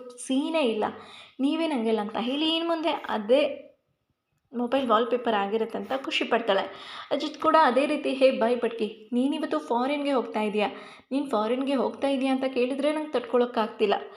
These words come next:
ನೀನು ಕೊನೆಯವರೆಗೂ ನನ್ನ ಜೊತೆಯಾಗೇ ಇರಬೇಕು, ಬಾಯ್, ನಿನ್ನನ್ನು ಮಿಸ್ ಮಾಡ್ಕೊಂಡು ಇರೋ ಶಕ್ತಿ ನಂಗಿಲ್ಲ, ನಾನು ನಿನ್ನನ್ನು ಒಂದು ವರ್ಷಕ್ಕೆ ಕಾಂಟ್ರಾಕ್ಟ್ ಅಂತ ಮದುವೆ ಆಗಿರ್ಬೋದು, ಆದರೆ ಈಗಲೇ ನನ್ನ ಮನಸ್ಸು ಹೇಳ್ತಿದೆ, ಆ ಕಾಂಟ್ರಾಕ್ಟ್ ಪೇಪರ್ ಹರಿದಾಕಿ ನೀನು ನನ್ನ ಜೊತೆಯಾಗಿರ್ತೀಯ,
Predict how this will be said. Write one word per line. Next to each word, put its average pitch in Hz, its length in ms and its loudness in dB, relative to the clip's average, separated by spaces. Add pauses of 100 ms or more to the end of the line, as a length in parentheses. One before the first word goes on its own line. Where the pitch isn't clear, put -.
(320)
ನೀನು 285 200 -2
ಕೊನೆಯವರೆಗೂ 269 520 0
ನನ್ನ 285 220 0
ಜೊತೆಯಾಗೇ 240 520 2
ಇರಬೇಕು, 214 600 0 (640)
ಬಾಯ್, 226 280 0 (180)
ನಿನ್ನನ್ನು 262 400 2
ಮಿಸ್ 240 260 -4
ಮಾಡ್ಕೊಂಡು 285 480 0
ಇರೋ 254 220 4
ಶಕ್ತಿ 277 340 -4
ನಂಗಿಲ್ಲ, 220 420 0 (560)
ನಾನು 285 280 -2
ನಿನ್ನನ್ನು 330 440 0
ಒಂದು 277 140 0
ವರ್ಷಕ್ಕೆ 277 300 -2
ಕಾಂಟ್ರಾಕ್ಟ್ 254 460 -2
ಅಂತ 247 180 0
ಮದುವೆ 202 380 -2
ಆಗಿರ್ಬೋದು, 220 600 2
ಆದರೆ 240 640 -2 (220)
ಈಗಲೇ 302 380 2
ನನ್ನ 285 260 2
ಮನಸ್ಸು 254 260 -2
ಹೇಳ್ತಿದೆ, 220 440 0
ಆ - 200 -6
ಕಾಂಟ್ರಾಕ್ಟ್ 247 480 -2
ಪೇಪರ್ 254 300 2
ಹರಿದಾಕಿ 254 720 0
ನೀನು 285 340 0 (440)
ನನ್ನ 302 100 -2
ಜೊತೆಯಾಗಿರ್ತೀಯ, 240 760 0